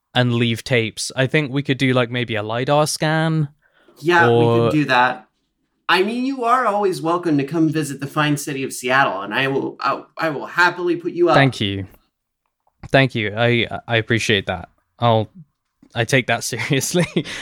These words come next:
Speaker 1: Um, l-, leaving the United Kingdom is something I wanna do as much of as possible. Um,
Speaker 2: Yeah, I, I mean, it's in the name. Brexit.
Speaker 1: Yeah, it's, let's not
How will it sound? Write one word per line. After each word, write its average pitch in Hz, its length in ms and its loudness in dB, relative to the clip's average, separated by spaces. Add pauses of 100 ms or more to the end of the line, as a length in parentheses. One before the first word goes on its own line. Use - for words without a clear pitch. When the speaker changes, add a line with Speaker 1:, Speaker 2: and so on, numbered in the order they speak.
(160)
Speaker 1:
Um, 123 300 4 (240)
l-, 139 220 -2
leaving 165 580 2 (240)
the 135 180 2
United 143 360 2
Kingdom 131 380 0
is 117 120 -6
something 120 320 -2
I 120 60 2
wanna 120 240 0
do 120 200 -4
as 120 140 -2
much 147 500 2
of 135 160 2
as 123 120 -4
possible. - 600 -8 (480)
Um, 104 480 2
Speaker 2:
Yeah, 196 300 2
I, - 360 -4
I 147 200 2
mean, 165 160 2
it's 160 180 -2
in 175 140 0
the 208 80 -2
name. 208 460 0 (360)
Brexit. 139 400 4
Speaker 1:
Yeah, 117 320 2 (760)
it's, 143 420 -2 (880)
let's 147 400 2 (1400)
not 135 420 2